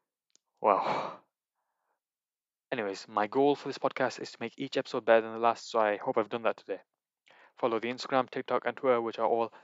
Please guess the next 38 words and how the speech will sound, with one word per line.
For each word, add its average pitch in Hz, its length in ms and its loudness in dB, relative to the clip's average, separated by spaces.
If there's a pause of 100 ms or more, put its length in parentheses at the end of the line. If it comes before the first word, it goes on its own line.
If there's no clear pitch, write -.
(180)
at 120 280 6
A 117 100 -2
K's 117 220 -6
Podcast, - 560 0 (260)
spelled - 320 -2
A 120 140 0
K - 180 -2
S 120 160 0
P 117 160 -6
O 110 80 -2
D 120 160 -6
C 123 160 -8
A 110 160 2
S 110 100 -4
T 117 160 -2
S. 120 300 -2 (280)
Subscribe - 420 2
to 113 80 -6
the 117 200 -6
YouTube, 127 260 -8
which 113 180 -10
is 107 60 -6
the 98 100 -12
same 113 240 -6
name 107 160 -8
as 104 100 -8
the - 80 -20
podcast. 123 460 0 (380)
Send 156 220 -8
me 160 100 -6
an 151 100 -4
Instagram 131 320 -4
D 123 120 -6
M 127 120 -4
if - 160 -12
you'd 113 100 -6
like 117 220 0 (100)
to 117 140 -16